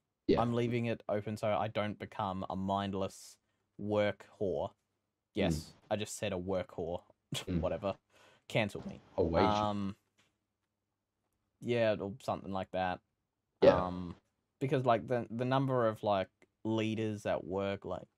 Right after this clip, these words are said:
Speaker 2: managers and supervisors who are walking around like zombies, just doing the exact same thing. They clearly don't enjoy their job. And they're like, "It's a job. It pays well. I'm just gonna keep doing it." No,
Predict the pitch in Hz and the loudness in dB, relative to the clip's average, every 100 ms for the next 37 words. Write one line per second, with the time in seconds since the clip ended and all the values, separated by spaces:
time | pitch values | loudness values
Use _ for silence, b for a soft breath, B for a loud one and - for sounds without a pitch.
0 | _ _ _ 113 107 107 101 104 98 98 | _ _ _ -2 0 0 -2 -2 0 -2
1 | 90 80 - 101 101 104 92 98 - 113 | -6 -12 -6 -6 -6 0 0 0 -8 -6
2 | 98 92 85 - 110 - 107 95 92 92 | -4 -4 -6 -6 -8 -6 -8 -4 -4 -4
3 | 90 - 85 92 104 98 104 98 98 101 | -6 -4 -4 -4 -8 -4 -2 -2 -2 -2
4 | 98 98 - _ _ - 113 - 107 101 | -2 -6 -12 _ _ -14 -10 -4 -2 -2
5 | 95 107 98 - - 104 101 - 104 98 | -4 -2 -2 -2 -6 -6 -6 -6 -6 -4
6 | 98 92 - - 120 104 101 95 95 95 | -4 -6 -8 -10 -4 -2 -2 -2 -2 -4
7 | 95 98 92 90 92 92 85 95 - _ | -4 -6 -4 -6 -6 -2 -2 -4 -8 _
8 | _ - 98 98 92 - 175 - 143 120 | _ -8 -4 -2 -2 -4 -4 -2 -4 -4
9 | 110 104 104 - 131 - - 110 104 98 | 2 4 4 -2 -6 -6 -2 -2 0 -4
10 | - 104 101 98 98 - _ _ _ _ | -6 -2 0 0 -2 -8 _ _ _ _
11 | - 113 110 113 98 - 95 98 92 95 | -6 -6 -4 -6 -6 -6 -6 -4 -6 -6
12 | - 123 127 123 | -6 -2 0 0